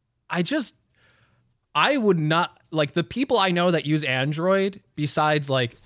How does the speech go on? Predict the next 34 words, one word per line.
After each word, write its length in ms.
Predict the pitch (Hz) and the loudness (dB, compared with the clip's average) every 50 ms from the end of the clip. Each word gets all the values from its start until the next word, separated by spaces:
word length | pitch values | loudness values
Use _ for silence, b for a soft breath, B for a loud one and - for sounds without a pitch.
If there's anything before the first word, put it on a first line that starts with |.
| - _ - | -20 _ -4
tech 260 | - 180 165 - - | 0 0 0 0 2
reviewers, 760 | 196 190 175 185 202 208 214 220 226 233 240 214 - - - _ _ _ _ _ _ | 0 2 2 2 2 4 4 4 4 2 0 -2 -8 -12 -12 _ _ _ _ _ _
they 240 | 135 131 151 170 202 | -2 0 2 2 4
would 180 | 220 220 202 | 4 4 2
sign 280 | - - 214 208 214 214 | 2 0 2 2 2 0
up 100 | 214 208 | -2 -2
for 300 | - - 233 226 233 233 | -2 0 0 2 2 2
it. 180 | 233 233 - _ _ _ _ _ _ _ _ _ _ _ _ _ - | 0 -4 -6 _ _ _ _ _ _ _ _ _ _ _ _ _ -6
But, 140 | 139 165 175 | -4 0 2
like, 160 | 185 180 147 | 2 2 2
the 80 | - 180 | 0 -2
people 340 | - - 277 302 - - 151 | 0 0 -2 2 2 2 4
I 180 | 156 160 165 165 | 4 4 4 4
know, 400 | 170 170 170 170 170 175 170 - - | 4 2 4 4 2 2 0 -4 -4
like, 180 | 139 127 120 117 | -4 -4 -4 -4
who 160 | - 139 127 | -6 -4 0
aren't, 240 | 143 135 139 143 131 | 2 2 2 2 0
like, 160 | 131 127 120 | -2 -4 -4
super 300 | - - 139 120 143 135 | -2 -6 -4 -2 -2 -2
into 160 | 131 120 131 | -2 -4 -6
tech, 260 | 120 - 131 123 117 | -6 -4 -4 -4 -4
who 80 | - 123 | -6 -6
use 220 | 117 120 131 127 | -4 -4 -4 -4
Android, 480 | 123 127 123 123 123 123 135 135 135 139 | -4 -4 -4 -4 -4 -2 0 0 0 0
there 160 | 147 190 220 | 2 4 4
is 160 | 208 190 160 | 4 4 4
no 180 | 165 170 180 175 | 2 4 2 2
way 220 | 170 170 160 151 | 4 4 2 2
they 120 | 139 135 131 | 2 0 0
would 160 | 131 127 120 | 0 -2 -2
pay 380 | - - 139 139 131 120 117 117 - | -4 -4 -2 -2 0 -2 -4 -6 -6
monthly 540 | 135 131 131 123 117 - - 120 110 104 104 | -4 -2 -2 -2 -2 -4 -6 -8 -8 -8 -10
to 160 | - - 120 | -12 -12 -8
use 380 | 120 123 120 117 113 113 - | -6 -4 -4 -4 -6 -8 -10